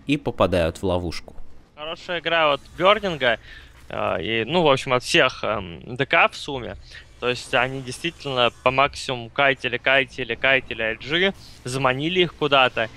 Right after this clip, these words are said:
Speaker 2: I G, видимо, думали, что у Бердинга нет байбека, потому что он не стал сразу байбекаться. И в итоге Бердинг байбекнулся тогда, когда I G уже были в, ну, в очень плохой позиции.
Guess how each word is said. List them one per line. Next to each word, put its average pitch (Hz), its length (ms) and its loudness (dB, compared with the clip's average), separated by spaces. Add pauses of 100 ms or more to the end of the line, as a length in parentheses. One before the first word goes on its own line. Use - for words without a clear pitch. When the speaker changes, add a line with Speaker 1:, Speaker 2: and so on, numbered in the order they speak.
(140)
Speaker 2:
I 135 120 2
G, 151 140 0
видимо, 139 280 -2
думали, 139 320 -2
что - 160 -4
у - 20 0
Бердинга 127 380 2
нет 127 240 0
байбека, 147 400 4
потому 139 180 2
что - 140 -2
он 120 80 -4
не 123 80 -4
стал 117 260 2
сразу 127 380 4
байбекаться. 113 600 0 (480)
И - 40 -8
в 120 60 -6
итоге 147 320 2
Бердинг 139 340 0
байбекнулся 127 540 0
тогда, 143 400 2
когда 139 580 4
I 131 120 2
G 151 120 -4
уже 143 180 -4
были 143 180 0
в, 127 120 -10
ну, 151 140 -4
в 151 60 0
очень 147 260 2
плохой 131 260 -2
позиции. 127 600 2